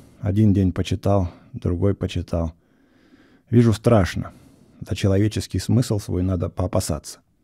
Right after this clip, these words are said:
Другое бы дело, может, интересно с кем-нибудь из пишущих лично познакомиться. Обращаюсь с такой просьбой к одному товарищу. «Познакомьте, говорю, меня с кем-нибудь».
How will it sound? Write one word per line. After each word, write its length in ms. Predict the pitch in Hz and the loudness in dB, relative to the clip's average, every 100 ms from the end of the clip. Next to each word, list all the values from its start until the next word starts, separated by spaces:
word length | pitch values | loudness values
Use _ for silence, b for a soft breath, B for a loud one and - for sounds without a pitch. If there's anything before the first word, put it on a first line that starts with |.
| _ _ _ b b b b b b b b b | _ _ _ b b b b b b b b b
Другое 400 | 110 127 160 156 | 4 6 6 4
бы 140 | 135 | 4
дело, 220 | 127 139 | 4 4
может, 340 | 127 131 120 110 | 4 4 2 2
интересно 520 | 120 165 196 156 95 | 0 2 2 2 0
с 80 | - | -2
кем-нибудь 460 | - 92 87 82 | 0 2 2 0
из 160 | 101 - | -2 -2
пишущих 540 | - 107 85 - 92 | -2 -4 -4 -8 -4
лично 300 | 101 92 - | -2 -2 -4
познакомиться. 760 | 82 85 92 101 80 65 - - _ _ _ _ _ _ _ _ | -6 -4 -2 -2 -4 -6 -16 -20 _ _ _ _ _ _ _ _
Обращаюсь 560 | 107 110 123 180 180 | -4 -2 -2 -2 -2
с 60 | - | -4
такой 220 | 107 110 | -4 -4
просьбой 440 | - 123 139 110 104 | -2 -2 -2 -2 -2
к 80 | |
одному 300 | 98 95 110 | -2 0 0
товарищу. 600 | 107 104 98 80 - - - - | 2 2 2 0 -4 -12 -14 -10
«Познакомьте, 640 | - 85 104 - 135 147 | -8 -4 -4 -2 -2 -2
говорю, 300 | 131 120 131 | -2 -2 2
меня 180 | 120 120 | 4 4
с 80 | 117 | 2
кем-нибудь». 600 | - 104 82 65 - - | 2 2 2 -2 -10 -18